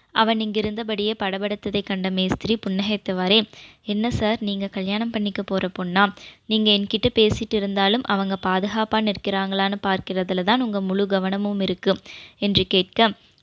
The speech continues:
அதற்கு எந்த பதிலும் பேசாமல் புன்னகையை மட்டுமே பதிலாக தந்தவன் திரும்பி,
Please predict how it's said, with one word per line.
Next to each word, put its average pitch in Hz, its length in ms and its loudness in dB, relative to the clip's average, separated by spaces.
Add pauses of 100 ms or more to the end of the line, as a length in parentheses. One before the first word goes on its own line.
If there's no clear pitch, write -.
(120)
அதற்கு 214 360 4
எந்த 202 300 0
பதிலும் 208 500 0
பேசாமல் 190 600 0 (580)
புன்னகையை 214 480 2
மட்டுமே 196 400 -2
பதிலாக 190 540 -2
தந்தவன் 185 500 0 (520)
திரும்பி, 220 340 0